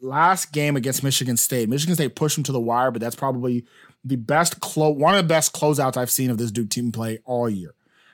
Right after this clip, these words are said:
right? They, they looked really good in their last game. Uh, but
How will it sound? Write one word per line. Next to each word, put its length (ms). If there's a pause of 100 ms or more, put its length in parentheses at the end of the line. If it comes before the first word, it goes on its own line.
(100)
right? 300 (100)
They, 340
they 200
looked 300
really 300
good 160
in 60
their 120
last 300
game. 320 (680)
Uh, 440
but 560